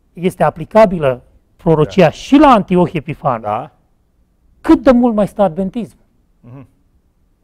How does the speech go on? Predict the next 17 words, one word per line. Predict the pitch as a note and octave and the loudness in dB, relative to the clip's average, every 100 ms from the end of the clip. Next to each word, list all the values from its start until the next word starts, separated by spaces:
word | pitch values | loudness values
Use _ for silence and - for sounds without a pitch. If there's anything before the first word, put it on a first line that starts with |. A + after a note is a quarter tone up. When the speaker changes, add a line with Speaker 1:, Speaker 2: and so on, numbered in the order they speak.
| _ | _
Speaker 2:
Asta | B2+ | -16
e | D#3 | -10
foarte | E3 | -8
bună | C3+ | 2
Speaker 1:
Sau, | G3+ | 2
Speaker 2:
întrebarea, | G3+ F#2+ F2 | 2 -6 -8
da. | G#2+ - | -6 -8
Speaker 1:
sau | - A#3+ A3 | -4 2 4
dacă | F3 F#3+ G#3 | 4 4 4
adventismul | F#3+ F3 F#3 - F#3+ D3+ D3+ A#2 _ B2+ | 2 0 -6 -6 -8 -8 -16 -18 _ -20
Speaker 2:
Mhm. | A#2+ B2+ _ _ _ _ | -20 -20 _ _ _ _
Speaker 1:
sau | _ F#3+ F3 | _ 0 2
adventiștii | E3+ D3 F3+ G3+ G3 | 0 -2 -6 -6 -4
de | D#3+ | -4
ziua | D#3+ F#3 E3 | -2 0 0
șaptea | - D3 - B2+ - _ _ _ _ _ _ _ _ _ _ | -2 -4 -6 -20 -20 _ _ _ _ _ _ _ _ _ _
s-au | - - F#3+ F3+ - | -6 2 4 4 -2